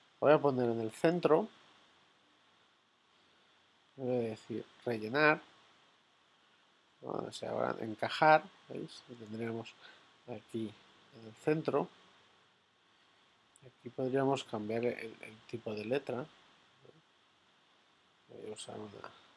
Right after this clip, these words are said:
una futura. Aquí, ¿eh?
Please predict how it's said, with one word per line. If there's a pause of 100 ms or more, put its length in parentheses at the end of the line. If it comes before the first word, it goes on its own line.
(1800)
una
futura. (4000)
Aquí, (640)
¿eh?